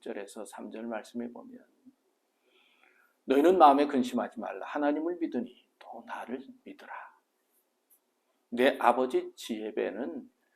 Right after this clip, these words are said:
거할 곳이 많도다. 그렇지 않으면 너희에게 일렀으리라. 내가 너희를 위하여 거처를 예비하러 가노니 가서 너희를 위하여 거처를 예비하면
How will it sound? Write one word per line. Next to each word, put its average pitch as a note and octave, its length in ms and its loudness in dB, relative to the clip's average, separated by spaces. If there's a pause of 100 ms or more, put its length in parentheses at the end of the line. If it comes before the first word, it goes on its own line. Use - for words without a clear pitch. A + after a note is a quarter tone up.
(320)
거할 F#2+ 400 -8
곳이 - 580 -10 (180)
많도다. - 360 -18 (760)
그렇지 B2 400 -2
않으면 D3+ 340 0
너희에게 A#2+ 400 6
일렀으리라. - 720 -16 (640)
내가 G2+ 160 -4
너희를 G2 440 -8
위하여 G2 540 -8 (160)
거처를 D3+ 720 -4 (120)
예비하러 A#2 760 -6
가노니 - 720 -10 (840)
가서 D#3 260 -2
너희를 F3 380 10
위하여 E3 260 8
거처를 B2+ 560 -4 (200)
예비하면 G#2 560 -16